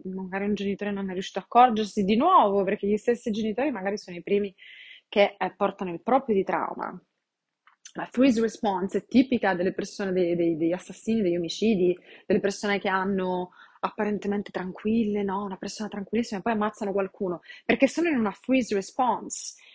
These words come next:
Ma la rabbia di quella persona, il trauma di quella persona è ancora nel corpo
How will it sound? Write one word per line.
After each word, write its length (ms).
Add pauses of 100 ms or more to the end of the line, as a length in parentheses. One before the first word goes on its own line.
(100)
Ma 140
la 80
rabbia 680
di 160
quella 300
persona, 680
il 200
trauma 480
di 100
quella 180
persona 340
è 80
ancora 500
nel 280
corpo 760